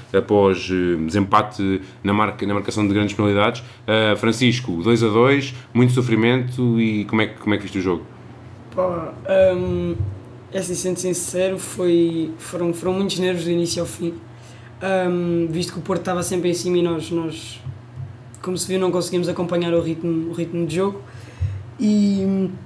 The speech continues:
Speaker 2: claro que, ahm, foi algo complicado, mas acho que o Sporting, como sempre, em todas as finais que disputou, pelo menos as que eu vejo, ah, desde que tenho assim noção, ahm, mostra sempre, dá sempre a cara e, e dá sempre tudo em campo.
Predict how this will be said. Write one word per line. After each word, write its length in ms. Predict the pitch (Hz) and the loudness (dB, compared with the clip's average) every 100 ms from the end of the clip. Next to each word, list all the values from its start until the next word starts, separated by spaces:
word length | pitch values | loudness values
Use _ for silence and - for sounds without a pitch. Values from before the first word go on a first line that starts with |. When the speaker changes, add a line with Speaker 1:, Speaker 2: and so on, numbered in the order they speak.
| - - - - - | -8 -4 -4 -8 -12
Speaker 2:
claro 320 | - 175 170 - - | -6 -2 -2 -4 -4
que, 460 | 190 180 165 160 160 | 0 2 2 0 -4
ahm, 600 | 165 165 156 160 160 156 151 - | -6 -4 -4 -4 -4 -6 -8 -8
foi 140 | - | -4
algo 120 | 175 175 | -4 -2
complicado, 440 | 190 190 180 214 | -2 -2 0 0
mas 140 | 202 175 | 0 -2
acho 160 | 175 | -4
que 60 | - | -6
o 40 | |
Sporting, 640 | - - 180 170 175 170 170 | -8 -4 -4 0 0 0 -4
como 180 | 170 170 | -4 -2
sempre, 360 | - 180 165 | -2 -2 0
em 40 | 165 | -2
todas 240 | 175 170 | 0 -2
as 80 | 160 | -2
finais 340 | - 170 165 | -4 -4 -4
que 60 | - | -8
disputou, 400 | - - - 180 | -12 -10 -4 -2
pelo 160 | 170 175 | 0 0
menos 160 | 170 | 2
as 100 | 165 | 0
que 100 | 165 | -2
eu 80 | 175 | -2
vejo, 360 | 160 175 165 - - - - - - 165 | 0 0 0 -4 -16 -18 -18 -18 -12 -8
ah, 80 | |
desde 260 | 156 165 160 | -4 -2 -4
que 60 | - | -4
tenho 160 | 165 | -4
assim 220 | 160 - | -2 -2
noção, 380 | 170 - 180 165 - - - - - | -2 -2 -2 -4 -6 -14 -18 -16 -6
ahm, 600 | 175 175 170 165 165 156 - - | -2 0 2 0 0 -2 -2 -4
mostra 340 | 180 180 185 | -4 -2 -2
sempre, 800 | 180 190 185 175 175 170 165 160 160 | -2 0 0 0 2 4 4 0 -2
dá 120 | 185 | -4
sempre 280 | 180 185 180 | -2 -2 -2
a 40 | |
cara 260 | 175 180 190 | -2 0 0
e, 440 | 190 175 165 160 - | 0 -2 -4 -6 -8
e 60 | 165 | -4
dá 140 | 170 | -2
sempre 300 | 175 185 175 | -2 -2 -4
tudo 220 | - 185 175 | -4 -2 0
em 100 | 175 | 0
campo. 300 | 185 202 | 0 -2